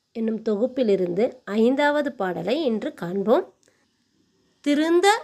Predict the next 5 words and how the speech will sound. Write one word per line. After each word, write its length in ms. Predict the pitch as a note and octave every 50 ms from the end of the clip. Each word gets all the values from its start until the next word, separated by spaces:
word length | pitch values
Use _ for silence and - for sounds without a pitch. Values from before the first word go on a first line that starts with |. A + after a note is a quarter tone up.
| - - -
புவனங்கள் 680 | A#3+ A#3+ B3+ C4+ C#4 C#4+ C#4+ D4+ D4+ D4 D#4 E4 E4
ஈன்ற 520 | D4 A#3+ A#3 B3 B3+ B3 A#3 C4+ D#4 D#4+ D#4 - _
பொற்பாவை 840 | - C4 B3+ B3+ - _ - D4+ C#4+ B3+ A#3 G3+ G3+ F3 E3+ - - _ _ _ _ C4
திருமுலைப்பால் 1000 | C4 C4 C#4 C#4 C#4 - C#4 C4 C4 C4+ C#4+ C#4 - - C#4 C#4 C#4+ D#4 E4 - -
அருந்தி 680 | - G#3+ A3 A3 C4 C#4+ D#4+ D#4 E4 A#3 - - -